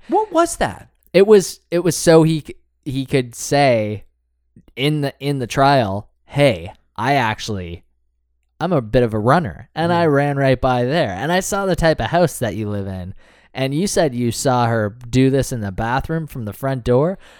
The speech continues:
Speaker 2: Well, hey, mister, there's a straight hallway going right through that house."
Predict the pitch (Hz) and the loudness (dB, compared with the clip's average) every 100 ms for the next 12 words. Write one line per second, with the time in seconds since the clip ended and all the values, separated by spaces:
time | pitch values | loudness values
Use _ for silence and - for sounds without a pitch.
0 | _ - 135 127 160 202 175 123 127 120 | _ 0 2 2 2 4 4 2 -2 -2
1 | 156 147 151 _ _ _ - 135 156 139 | -2 -2 -4 _ _ _ 0 4 6 4
2 | 127 - - - 139 151 202 185 185 185 | 2 -2 -6 -2 4 6 6 4 6 6
3 | 131 113 107 113 107 110 123 147 147 139 | 4 0 -2 -2 -2 -2 0 0 2 2
4 | 147 135 131 131 - - - | 4 2 0 -2 -4 -12 -20